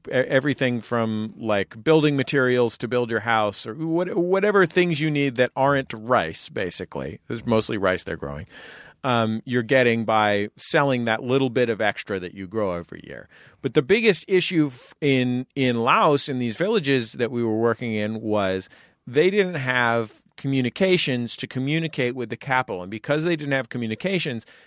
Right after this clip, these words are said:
these guys would ride in on motorcycles, and that was who you sold your crops to, 'cause the roads were very difficult to pass. So only motorcycles could get through. And these guys would load up their motorcycles with rice. They'd bu-, they'd buy your rice.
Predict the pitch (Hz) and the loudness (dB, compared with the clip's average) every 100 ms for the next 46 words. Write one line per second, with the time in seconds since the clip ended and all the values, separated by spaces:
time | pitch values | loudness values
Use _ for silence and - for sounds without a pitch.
0 | _ 135 127 110 147 185 170 156 127 131 | _ -4 -4 2 2 2 0 -2 2 2
1 | 127 123 120 117 131 196 202 151 117 107 | 2 2 0 0 2 2 2 2 0 0
2 | 107 117 120 131 139 - 123 113 - 120 | -4 -2 0 0 -2 -6 -6 -6 -2 0
3 | 110 107 101 90 _ - 170 190 - - | 0 0 -4 -4 _ -6 0 2 0 -4
4 | - 78 - _ _ - 110 120 110 139 | -6 -6 -8 _ _ -8 -2 0 6 8
5 | 147 123 120 113 107 95 - 90 85 82 | 8 6 2 2 2 0 -8 -8 -8 -10
6 | 80 73 - 110 117 131 131 123 113 107 | -10 -12 -4 -2 0 2 4 4 4 2
7 | 98 92 - 92 76 - - - _ - | 0 -4 -8 -10 -10 -10 -14 -14 _ -20
8 | - _ _ - 139 139 135 131 - 151 | -20 _ _ -4 2 2 2 -2 -6 -8
9 | 139 127 131 120 131 131 127 113 113 110 | -6 -4 0 0 0 -2 -4 0 0 0
10 | 113 107 107 - 104 98 101 123 220 180 | -2 -2 -2 -2 -4 -6 -8 0 0 0
11 | 135 113 123 113 110 101 113 107 135 180 | -2 -4 -6 -2 -2 2 2 2 2 2
12 | 135 - | 0 -2